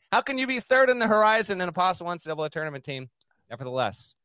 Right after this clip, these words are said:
that was another interesting matchup from that weekend. At the bottom of this, though, you go, "Final thought. The U S S Carl Vinson is, again, the aircraft carrier the United States used to bury Osama bin Laden's body at sea.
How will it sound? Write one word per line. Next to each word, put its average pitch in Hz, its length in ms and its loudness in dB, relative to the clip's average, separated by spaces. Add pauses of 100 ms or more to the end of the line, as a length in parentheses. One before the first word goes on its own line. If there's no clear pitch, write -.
(220)
that 110 60 -4
was 120 120 -6
another 127 320 -2
interesting 123 380 -8
matchup 117 400 -4
from 113 160 -8
that 113 200 -4
weekend. 110 420 -6
At 123 160 -2
the 131 80 0
bottom 143 420 2
of 120 80 -2
this, 101 220 -6
though, 98 300 -6 (1120)
you 117 100 -4
go, 117 340 4 (200)
"Final 156 240 4
thought. 110 260 -2 (920)
The 135 80 0
U 202 100 6
S 202 140 2
S 202 100 4
Carl 185 300 6
Vinson 160 360 0
is, 143 280 2
again, 160 600 0
the - 140 -4
aircraft 139 380 2
carrier 127 420 2
the 117 100 -6
United 120 240 0
States 120 240 -4
used 120 220 -2
to 117 80 -2
bury 117 280 2
Osama 117 380 -2
bin 110 160 -6
Laden's 104 400 -2
body 101 320 -2
at 87 120 -8
sea. 107 360 -4